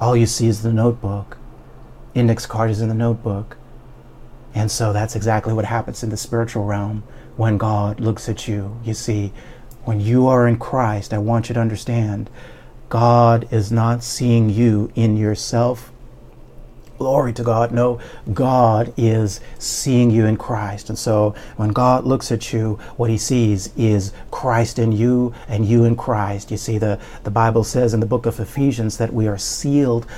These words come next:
with the Holy Ghost. You see, you being sealed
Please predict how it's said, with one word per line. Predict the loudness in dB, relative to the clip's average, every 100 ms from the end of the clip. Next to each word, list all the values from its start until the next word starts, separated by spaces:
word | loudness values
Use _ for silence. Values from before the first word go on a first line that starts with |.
| -4
with | -2
the | -2
Holy | 0 2 2
Ghost. | 2 0 0 -2 -8 -8
You |
see, | -6 -6
you | -4 -2 0
being | 2 0
sealed | -2 -10 -4 0 2 2 -2